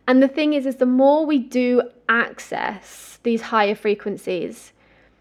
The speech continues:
the easier they get to tap into. And what I mean by that is it's like you've got this imprint of how it feels when you were there. And once you've got that imprint, you can attune to it so much easier.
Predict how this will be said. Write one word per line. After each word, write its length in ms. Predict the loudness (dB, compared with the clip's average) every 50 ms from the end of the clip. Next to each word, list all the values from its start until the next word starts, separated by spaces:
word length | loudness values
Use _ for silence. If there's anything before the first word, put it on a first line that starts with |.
| _ _ _ _ _ _ _ _ _
the 580 | -6 -4 2 4 4 6 6 6 6 6 4 0 -6 -10 _ -2
easier 340 | 0 2 2 2 0 0 2
they 160 | 2 2 2
get 460 | 2 0 -2 0 0 0 -2 -4 -10
to 180 | -12 -8 -8 -8
tap 340 | -8 -6 -8 -8 -8 -6 -8
into. 300 | -6 -6 -6 -6 -6 -4
And 80 | -2
what 140 | -2 0 0
I 40 | 2
mean 280 | 2 2 2 2 2
by 160 | 0 0 -2 -2
that 260 | -2 -2 -2 -2 -2
is 180 | -6 -6 -4
it's 220 | -6 -6 -6 -6 -4
like 380 | -2 -2 -2 -4 -6 -12 -20 _ _ -12
you've 320 | -6 -4 -4 -4 -4 -4
got 240 | -2 -2 -2 0 2
this 360 | 2 2 2 2 -2 -8 -18 _ -2
imprint 560 | 0 2 2 2 0 -2 -2 -4 -2 -2 -4
of 140 | -8 -10 -10
how 180 | -6 -2 0 0
it 160 | 0 -2 -6
feels 420 | -8 -4 -2 0 0 0 -2 -2
when 140 | -4 -4 -4
you 140 | -4 -4 -4
were 80 | -4 -2
there. 440 | -2 -2 -2 0 -2 -4 -6 -10 -14 _ -20 -20 -20 -12 -6 -2
And 100 | 2 2
once 220 | 2 2 0 -4
you've 160 | -8 -6 -2
got 180 | 0 0 0 2
that 160 | 0 -2 -2 0
imprint, 640 | 0 2 2 0 -2 -4 -4 -4 -4 -4 -6 -8 -6
you 120 | -6 -6
can 200 | -4 -2 -2 -2
attune 420 | -2 -2 -4 -4 -2 0 2 2 0
to 220 | 0 -2 -2 -2
it 200 | -2 -2 -4 -6
so 400 | -10 -12 -6 -2 -2 0 0 0
much 280 | -2 -4 -6 -8 -10 -10
easier. 640 | -8 -4 -2 -2 -4 -4 -4 -8 -8 -8 -8 -10 -14